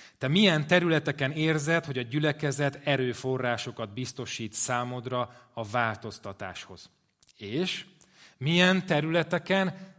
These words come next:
nem érzed ezt? Úton vagyunk. Folyamatban van, hogy inspiráló közösségé váljunk. Ha van olyan terület, ahol úgy érzed, hogy nem vagyunk melletted, akkor kérlek, szólj.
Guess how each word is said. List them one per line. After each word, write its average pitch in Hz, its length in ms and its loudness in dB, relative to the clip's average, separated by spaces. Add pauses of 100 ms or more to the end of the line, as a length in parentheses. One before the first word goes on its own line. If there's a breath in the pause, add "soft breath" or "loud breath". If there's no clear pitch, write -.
(140)
nem 147 340 -2
érzed 113 460 -6
ezt? - 380 -14 (2250 loud breath)
Úton 160 480 0
vagyunk. 110 520 -10 (720 soft breath)
Folyamatban 165 880 2
van, 143 360 0
hogy 131 260 -6
inspiráló 131 800 -4
közösségé 123 800 -8
váljunk. 107 520 -8 (440 loud breath)
Ha 127 80 -10
van 170 220 2
olyan 156 280 2
terület, 156 380 2
ahol 143 220 0
úgy 151 200 0
érzed, 135 420 -2
hogy 135 380 -8
nem 139 300 -2
vagyunk 123 380 -8
melletted, 113 640 -6 (180 loud breath)
akkor - 220 -14
kérlek, 110 680 -8 (160 soft breath)
szólj. 101 760 -10